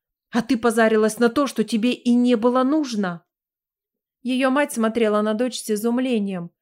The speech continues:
словно видела ее впервые. Гришка нигде не работал,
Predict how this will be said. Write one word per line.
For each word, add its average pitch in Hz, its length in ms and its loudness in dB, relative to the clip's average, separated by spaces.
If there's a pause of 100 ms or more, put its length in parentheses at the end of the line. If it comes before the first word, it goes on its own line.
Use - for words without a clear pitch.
(120)
словно 254 400 0
видела 254 320 0
ее 208 240 0
впервые. 233 720 -4 (520)
Гришка 220 520 0
нигде 202 400 2
не 214 160 4
работал, 214 640 0